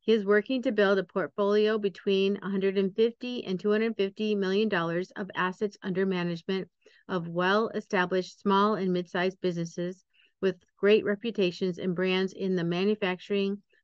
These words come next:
logistics, and construction home services industry in America's heartland to generate more growth and opportunities for upcoming generations. Ultimately,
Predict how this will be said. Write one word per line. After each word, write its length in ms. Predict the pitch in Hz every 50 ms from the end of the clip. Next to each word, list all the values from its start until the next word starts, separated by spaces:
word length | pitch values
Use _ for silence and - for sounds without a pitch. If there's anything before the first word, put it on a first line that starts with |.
| _ -
logistics, 560 | 175 170 175 220 226 - - 254 240 240 - - - -
and 140 | 190 180
construction 840 | - 190 175 170 - - 214 226 233 - - - 247 240 233 240 233 _ _ _ _ _
home 320 | - 220 208 202 202 202
services 500 | - - 190 175 185 185 - 202 185 -
industry 640 | - 196 190 170 175 - - - 180 175 175 196 208 _ _ _ _ _ _ -
in 80 | 196 185
America's 520 | 185 185 196 202 208 214 208 233 226 -
heartland 600 | - - 190 175 - - 170 165 156 147 165 175 - _ - _ _
to 100 | - -
generate 460 | 180 185 202 208 226 226 220 202 143
more 320 | 180 180 180 185 202 220 226
growth 320 | - 214 202 190 190 196 196 - -
and 100 | 202 190
opportunities 800 | 180 190 202 233 233 226 - 208 180 170 170 170 175 175 - _ _ _ _ _ _
for 140 | - 202 -
upcoming 920 | 175 196 196 - - 208 202 196 - - - - 214 214 202 190 190 196 180
generations. 680 | - 180 180 180 175 175 165 170 - - - - 202 - _ _ _ _ _ _ _ -
Ultimately, 640 | 202 214 226 226 269 254 233 226 254 262 254 262 269